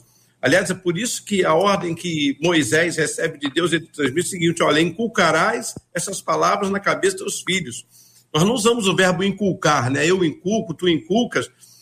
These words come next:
mas inculcar é abrir a cabeça e colocar dentro. O problema é que nós, nós ouvimos a palavra, muitas, ouvimos mais do que lemos, né?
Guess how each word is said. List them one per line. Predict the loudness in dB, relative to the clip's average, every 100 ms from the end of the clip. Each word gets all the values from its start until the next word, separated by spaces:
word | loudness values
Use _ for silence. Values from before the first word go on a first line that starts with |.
| _
mas | 0 0 2
inculcar | 0 0 -2 0 2 2 2 -4 -18 _ _
é | -2 0
abrir | -2 -2 -2 -4 -2 -4
a |
cabeça | -2 -2 -2 -4 -6
e |
colocar | 0 2 2 0
dentro. | 0 0 -2 -8 -20 _ _ _ _ _ _ _ _
O | -2
problema | -2 2 2 0
é |
que | 0
nós, | 0 0 -4 -6 -6 -8 0
nós | 4 4 2 2
ouvimos | 0 0 -2 -2 0
a | 0
palavra, | 2 2 2 0 -4 -16 _ _ _ -20 _ _
muitas, | -14 -8 0 0 0 0 0 0
ouvimos | -6 0 2 0 0
mais | 2 2 0
do | -2
que | 0
lemos, | 2 2 0 -6 -10 -12 _ _ _ _ _ _ -4
né? | -2 -2